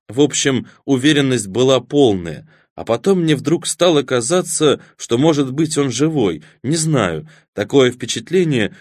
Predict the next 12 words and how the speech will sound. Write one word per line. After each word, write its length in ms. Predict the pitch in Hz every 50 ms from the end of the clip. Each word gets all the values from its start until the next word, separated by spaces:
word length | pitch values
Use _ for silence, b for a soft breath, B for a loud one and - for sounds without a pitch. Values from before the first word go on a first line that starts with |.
| B B
что 220 | B - - 143 131
с 60 | -
шестым 460 | - - 131 - - 156 147 143 120
чувством 640 | - - 180 190 156 160 - 151 147 131 117 101 B B B B
у 120 | B 123 139
меня 220 | 156 160 170 160
не 120 | 160 143
как 160 | 123 151 131 -
со 160 | - 143 135
всеми 280 | - - 147 135 123
остальными 600 | 117 107 - - 127 127 131 135 127 120 113 110
пятью". 560 | 104 - 113 110 - - 113 104 90 78 -